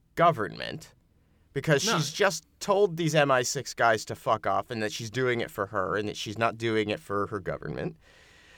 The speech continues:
Speaker 1: So it's not like she has this deep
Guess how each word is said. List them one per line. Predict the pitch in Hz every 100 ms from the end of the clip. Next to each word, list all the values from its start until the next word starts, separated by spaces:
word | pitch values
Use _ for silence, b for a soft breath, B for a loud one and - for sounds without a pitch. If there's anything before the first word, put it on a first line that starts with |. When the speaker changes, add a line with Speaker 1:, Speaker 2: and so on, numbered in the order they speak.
| b -
Speaker 1:
So | - 240 -
it's | 202 -
not | 247 294
like | 254 233
she | 214
has | 190 175 180 165
this | 165 151 143 - _
deep | 151 165